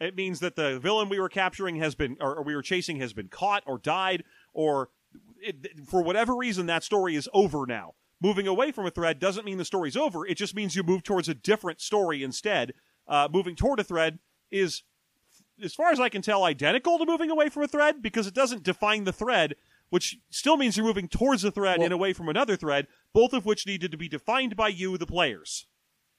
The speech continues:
Speaker 2: Well, no, 'cause both of them are basically, like, you would already have a thread at this point. Threads would
Speaker 1: That's
Speaker 2: be
Speaker 1: true,
Speaker 2: like,
Speaker 1: yeah.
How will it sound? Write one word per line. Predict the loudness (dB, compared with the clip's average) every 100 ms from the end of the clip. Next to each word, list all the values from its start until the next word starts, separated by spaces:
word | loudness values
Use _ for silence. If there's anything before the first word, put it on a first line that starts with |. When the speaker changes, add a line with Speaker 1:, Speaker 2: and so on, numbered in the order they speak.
| _
Speaker 2:
Well, | 0 0 -2 -2
no, | -2 0
'cause | 0 -2 -2 _ 0
both | 2 2
of | 0
them | -2 0
are | 0
basically, | 2 0 0 -2 0 -2 -4 _ _ _ _ _ _ -6
like, | -6 0
you | 4
would | 6 6
already | 6 4 2 -2
have | 0 0 0
a | -6
thread | -2 0 0 -6
at | -6 -6
this | -4 -6
point. | -4 -8 -8 -4
Threads | 0 0 2
would | 0
Speaker 1:
That's | 2
Speaker 2:
be |
Speaker 1:
true, | 0
Speaker 2:
like, | 0
Speaker 1:
yeah. | -2